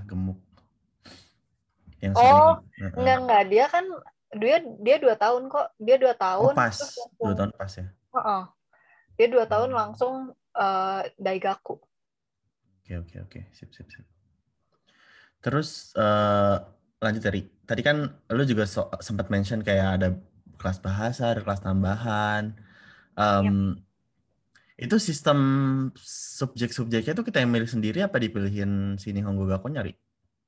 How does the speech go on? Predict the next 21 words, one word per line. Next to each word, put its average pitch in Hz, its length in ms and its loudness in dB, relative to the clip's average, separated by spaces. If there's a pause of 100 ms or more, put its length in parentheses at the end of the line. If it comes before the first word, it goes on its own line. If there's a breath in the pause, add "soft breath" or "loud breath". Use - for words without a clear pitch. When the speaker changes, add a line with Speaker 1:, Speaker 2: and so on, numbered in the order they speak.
(400)
Speaker 2:
Itu 277 580 -2
udah 220 200 0
paket - 440 -2
sih, 285 180 -12
Vi. 294 320 -10 (760)
Speaker 1:
Oh, 104 80 -10
paketan. 95 800 -4 (320)
Speaker 2:
Udah - 160 -12
paket. 208 380 -12 (640)
Cuman 220 440 0 (360 soft breath)
di 226 180 0
luar 208 420 2
itu 226 260 -2
semua 202 720 -4 (400)
ada 208 320 -2
kelas 208 400 -2 (760)
tambahan 208 540 0
yang 233 140 -4
bisa 208 200 -4
lo 196 120 -2
pilih. 214 400 0